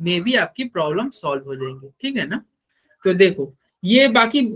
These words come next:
दो बच्चे के आंसर आ गए। मैं एक बार इसको जल्दी से बता भी देता हूँ कि डेल्टा एस का यहाँ पे कौन सा फॉर्मूला लगेगा? एनसीवी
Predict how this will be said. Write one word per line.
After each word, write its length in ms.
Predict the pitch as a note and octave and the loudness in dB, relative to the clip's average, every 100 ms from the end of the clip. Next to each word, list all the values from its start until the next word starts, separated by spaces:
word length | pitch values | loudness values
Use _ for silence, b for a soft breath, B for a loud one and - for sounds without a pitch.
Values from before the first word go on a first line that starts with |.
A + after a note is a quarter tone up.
| G3 | -6
दो 220 | F3 A3+ | 2 4
बच्चे 280 | A#3+ A3+ C4 | 4 0 -2
के 100 | B3 | -2
आंसर 240 | B3 B3 A#3 | 0 0 0
आ 60 | |
गए। 120 | A3+ A#3+ | 0 0
मैं 200 | G#3+ G#3+ | 0 0
एक 160 | G#3 G#3 | -2 -2
बार 120 | G#3 | -2
इसको 240 | G#3 A3+ | -2 -2
जल्दी 260 | F#3 F#3 A3 | -2 -2 -2
से 120 | A3 | -2
बता 300 | F3 E3+ F3 | -2 -2 -2
भी 120 | G3 | 0
देता 260 | G#3+ G3+ G#3 | 0 0 0
हूँ 240 | G#3+ A#3+ - _ _ | -4 -6 -10 _ _
कि 80 | F#3+ | -4
डेल्टा 420 | E3 F#3+ G#3 G#3+ C4+ | 2 4 4 4 4
एस 220 | B3 A#3 | 4 0
का 80 | A3 | -2
यहाँ 160 | G#3 | -2
पे 100 | G#3+ | -2
कौन 240 | A3 G#3 A3+ | -2 -2 -2
सा 120 | B3+ | -4
फॉर्मूला 380 | A#3+ B3+ B3+ C4 | -4 -4 -2 -2
लगेगा? 420 | C4+ C4+ G3 D3+ _ _ _ F#3+ | -2 -2 -4 -6 _ _ _ 2
एनसीवी 1500 | A3+ C4 F4 F#4 _ _ - - - G#3+ A3 A3 D#4 A#3 | 2 2 -2 -8 _ _ -14 -12 -4 2 2 2 0 -2